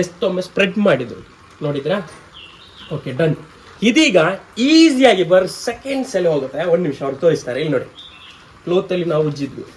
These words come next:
ಉಜ್ಜಿದ್ರಾ? ಶೇಡ್ ಹೋಯ್ತು.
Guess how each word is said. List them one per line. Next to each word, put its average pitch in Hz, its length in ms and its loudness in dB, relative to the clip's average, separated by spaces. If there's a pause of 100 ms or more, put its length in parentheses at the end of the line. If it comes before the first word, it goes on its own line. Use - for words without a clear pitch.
(1160)
ಉಜ್ಜಿದ್ರಾ? 151 560 -6 (720)
ಶೇಡ್ 170 180 2
ಹೋಯ್ತು. 127 260 0